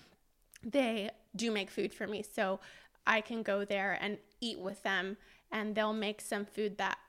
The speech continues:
I used, I grew up eating, like, um, potatoes and soy rizo instead of using chorizo,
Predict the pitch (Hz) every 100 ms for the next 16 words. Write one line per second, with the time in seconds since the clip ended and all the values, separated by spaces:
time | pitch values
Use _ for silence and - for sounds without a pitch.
0 | _ - 165 180 269 - 226 233 220 262
1 | - 180 175 180 175 156 - - - -
2 | - 202 190 180 151 196 - _ _ _
3 | _ - - 302 - 254 226 220 214 208
4 | 208 208 - 202 190 185 196 208 220 214
5 | - 185 190 170 208 180 - 214 220 -
6 | 226 247